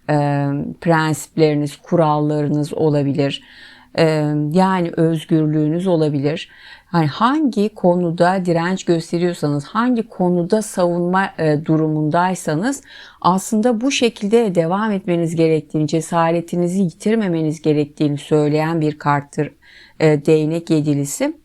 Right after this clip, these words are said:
Dediğim gibi yani, e, burada, e,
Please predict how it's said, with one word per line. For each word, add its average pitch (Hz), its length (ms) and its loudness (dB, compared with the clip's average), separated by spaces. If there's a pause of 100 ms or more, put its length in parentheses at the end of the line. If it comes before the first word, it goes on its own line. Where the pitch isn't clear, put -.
(1080)
Dediğim 214 380 2
gibi 175 180 -2
yani, 165 600 0
e, 160 320 0 (180)
burada, 202 600 0
e, 156 360 0